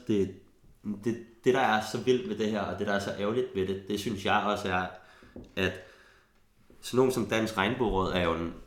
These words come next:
relativt nyopstartet organisation, der bare gerne vil lave deres politiske arbejde og deres organisatoriske arbejde, uden at de skal forholde sig til alle mulige totalt over the top kritikpunkter for sådan en organisation som L G B T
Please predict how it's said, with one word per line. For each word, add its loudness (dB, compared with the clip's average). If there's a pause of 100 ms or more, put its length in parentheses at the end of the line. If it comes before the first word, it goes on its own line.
(160)
relativt 0
nyopstartet 0 (300)
organisation, -4
der -4
bare 4
gerne 2
vil -4
lave -2
deres -2 (760)
politiske -2
arbejde 2
og -8
deres -2
organisatoriske -2
arbejde, 0 (560)
uden 8
at 2
de -8
skal -6
forholde 2
sig -4
til -6
alle 0
mulige -2 (1700)
totalt 0
over 2
the 0
top 2
kritikpunkter -4
for -14
sådan -2
en -8
organisation -4
som -8
L -4
G -6
B -16
T -8